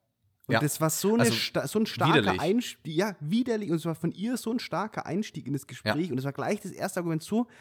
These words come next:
Speaker 1: zerberstend. Ähm, und sie konnten nichts machen, außer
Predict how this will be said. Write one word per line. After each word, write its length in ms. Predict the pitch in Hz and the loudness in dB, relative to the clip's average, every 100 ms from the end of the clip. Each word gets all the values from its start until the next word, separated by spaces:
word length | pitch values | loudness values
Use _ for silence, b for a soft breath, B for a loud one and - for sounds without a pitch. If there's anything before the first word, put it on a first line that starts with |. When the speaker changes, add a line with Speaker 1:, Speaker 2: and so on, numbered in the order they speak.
| B | B
Speaker 1:
zerberstend. 1000 | - 147 - 131 165 240 - 135 165 - b b b b - | -4 -4 -2 0 0 0 -4 -2 -2 -4 b b b b -2
Ähm, 500 | 147 156 156 156 - | 2 4 2 2 0
und 160 | 170 156 | -2 -2
sie 80 | 156 | -4
konnten 500 | - 214 277 208 190 | 0 2 2 2 2
nichts 260 | 285 - | 2 0
machen, 300 | 185 233 240 | 0 0 -2
außer 400 | - 202 240 240 | 0 0 0 -4